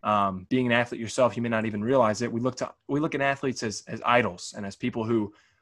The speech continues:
are expected to perform and do everything at the top of their ability. But athletes are humans, man. I mean, I think we all know that. And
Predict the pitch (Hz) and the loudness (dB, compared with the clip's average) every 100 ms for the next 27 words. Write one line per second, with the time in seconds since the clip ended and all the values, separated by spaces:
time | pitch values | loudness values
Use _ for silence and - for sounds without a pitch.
0 | _ - 113 107 - - 156 143 147 131 | _ 4 6 6 0 -2 2 2 0 -2
1 | 123 120 143 139 120 120 143 135 131 131 | -4 -4 0 0 0 0 2 2 0 -2
2 | 123 113 - 123 123 120 117 127 123 107 | -4 -6 -4 -4 0 0 2 4 4 2
3 | 107 107 _ _ _ - 131 226 220 139 | -2 -4 _ _ _ -2 -2 -2 -4 -6
4 | - 180 131 92 - - - 92 110 113 | -2 -2 -2 -4 -10 -16 -10 -6 -2 -2
5 | 107 107 127 120 120 117 113 143 104 104 | -2 -4 -2 2 4 4 4 4 2 2
6 | 117 110 107 | 0 0 -2